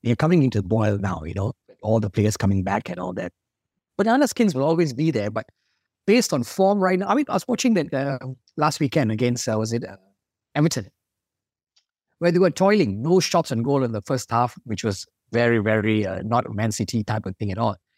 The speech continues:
Eighty percent possession, yes, but not even a shot on goal. You know, Everton had set out the stall, and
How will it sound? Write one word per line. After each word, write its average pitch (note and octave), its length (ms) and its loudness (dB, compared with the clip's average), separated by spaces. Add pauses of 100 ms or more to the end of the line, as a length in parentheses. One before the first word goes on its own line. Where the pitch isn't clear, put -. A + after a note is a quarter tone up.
Eighty C3+ 180 4
percent A#2 260 0
possession, A2 420 -2
yes, A#2+ 200 0
but G#2 80 -8
not D#3 160 0
even D3+ 180 0
a A2+ 40 0
shot B2+ 240 -2
on G#2+ 80 -2
goal. G#2 280 -2 (540)
You A#2+ 60 -4
know, A#2+ 80 -2
Everton A#2+ 360 -2
had G#2 140 -2
set A#2 140 -2
out A#2+ 140 0
the G#2 100 -8
stall, A#2 420 0
and A2 300 -8